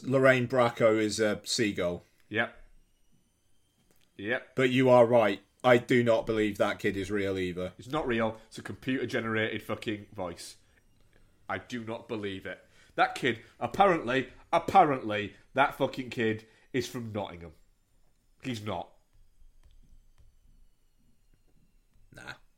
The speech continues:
Speaker 2: No, fuck off. No, doesn't exist. Computer-generated voice. Um,
Speaker 1: Yeah, don't believe the lies. Yep.
Speaker 2: So, Pinocchio. Um, Ian.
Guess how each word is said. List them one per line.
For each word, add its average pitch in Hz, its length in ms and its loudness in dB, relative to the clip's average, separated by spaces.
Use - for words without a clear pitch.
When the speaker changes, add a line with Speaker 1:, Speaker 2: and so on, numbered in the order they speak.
Speaker 2:
No, 131 240 0
fuck 113 280 -6
off. - 280 -8
No, 131 260 -2
doesn't 143 220 -6
exist. 104 500 -6
Computer-generated 98 680 -8
voice. 87 320 -10
Um, 160 260 6
Speaker 1:
Yeah, 87 180 -2
don't 110 140 0
believe 98 220 -2
the 92 60 -4
lies. 90 260 -2
Yep. 98 200 -8
Speaker 2:
So, - 460 -6
Pinocchio. 202 680 -6
Um, 190 320 -2
Ian. 247 300 0